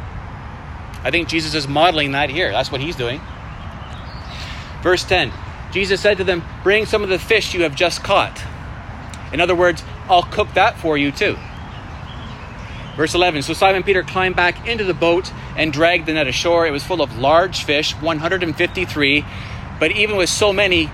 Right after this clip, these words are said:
the net was not torn." And to be clear,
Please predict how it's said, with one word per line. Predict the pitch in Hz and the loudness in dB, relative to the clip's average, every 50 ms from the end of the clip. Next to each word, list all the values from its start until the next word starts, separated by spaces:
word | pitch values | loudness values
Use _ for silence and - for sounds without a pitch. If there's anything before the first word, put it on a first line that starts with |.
| - - - | -8 -4 -2
the | 147 160 | 0 2
net | 165 175 180 185 - 147 | 2 2 0 0 0 4
was | 151 170 180 160 151 | 4 4 4 4 2
not | 160 160 160 165 165 - | 2 2 2 2 0 -2
torn." | - 175 175 151 120 101 87 - - - - - - - - - - - - - - - - - - - - - - | 0 0 2 2 2 0 -4 -8 -10 -10 -10 -10 -10 -10 -12 -12 -12 -12 -12 -10 -10 -10 -10 -10 -12 -12 -10 -2 0
And | 180 190 - | 0 0 0
to | 196 180 | -2 -2
be | 220 240 233 | -2 -2 -2
clear, | - - - 190 196 214 240 277 277 | -2 2 4 6 6 8 6 4 2